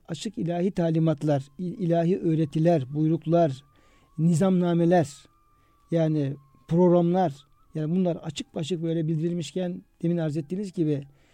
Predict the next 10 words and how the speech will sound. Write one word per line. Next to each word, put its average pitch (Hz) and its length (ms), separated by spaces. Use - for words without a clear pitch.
yani 156 340
bunlara 175 320
kulak 165 360
vermek, 160 560
bunların 160 400
dediğini 180 520
olduğu 185 440
gibi 190 160
tatbik 151 400
etmek, 165 360